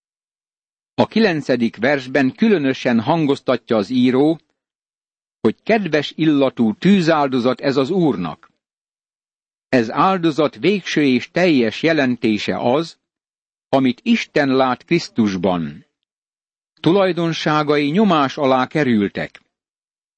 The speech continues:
Életedben és az enyémben is a jóság nem mindig jön ki belőlünk, amikor nyomás alatt vagyunk.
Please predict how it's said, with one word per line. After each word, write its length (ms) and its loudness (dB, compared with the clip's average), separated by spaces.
Életedben 840 0
és 200 0
az 180 -2
enyémben 640 2
is 480 -4
a 100 0
jóság 600 0
nem 200 2
mindig 520 2
jön 220 0
ki 140 -4
belőlünk, 800 -2
amikor 480 0
nyomás 460 0
alatt 280 0
vagyunk. 580 -4